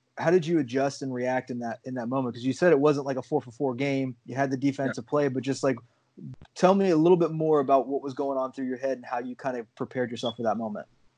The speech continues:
Speaker 2: So, I mean, uh, on a baseball field, like, when I feel like I have a connection with guys, because I feel like I'm really close with, uh, my teammates at my school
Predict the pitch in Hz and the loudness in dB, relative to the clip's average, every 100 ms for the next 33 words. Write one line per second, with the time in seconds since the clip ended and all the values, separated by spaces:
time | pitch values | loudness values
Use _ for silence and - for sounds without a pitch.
0 | _ _ - - - _ _ - 135 143 | _ _ -20 -20 -20 _ _ -10 -6 -2
1 | 147 143 143 143 - _ _ _ _ - | 0 -2 -6 -8 -14 _ _ _ _ -2
2 | 143 139 135 135 131 156 170 160 156 - | 0 0 -4 -8 -8 -6 -4 -2 -2 -4
3 | 156 151 156 156 160 147 139 135 147 143 | -4 -4 -6 -4 -4 -4 -4 -4 -6 -6
4 | 165 160 147 139 139 - 131 131 - 131 | -4 -2 -2 -4 -6 -6 -6 -6 -6 -8
5 | - 120 127 120 120 127 127 - 143 135 | -4 -2 -2 -4 -10 -10 -10 -6 -2 -2
6 | 135 127 127 131 - 127 123 123 - 120 | -4 -10 -10 -10 -14 -16 -16 -14 -16 -18
7 | 117 - 113 113 110 110 - 135 127 123 | -20 -18 -16 -14 -14 -16 -14 -12 -12 -12
8 | - - 120 113 - 127 139 | -14 -12 -12 -10 -10 -4 -2